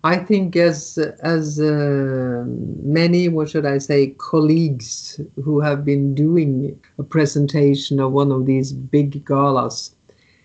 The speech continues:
you are so concentrated on what you are going to do that, um, it's, uh, you have some things you just have to say, "This, other people are taking care of this,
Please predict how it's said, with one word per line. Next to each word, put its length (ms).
you 140
are 100
so 360
concentrated 1120
on 240
what 240
you 80
are 100
going 300
to 100
do 600
that, 680
um, 680
it's, 560
uh, 80
you 460
have 240
some 360
things 600
you 100
just 880
have 180
to 100
say, 380
"This, 560
other 220
people 360
are 80
taking 360
care 280
of 120
this, 320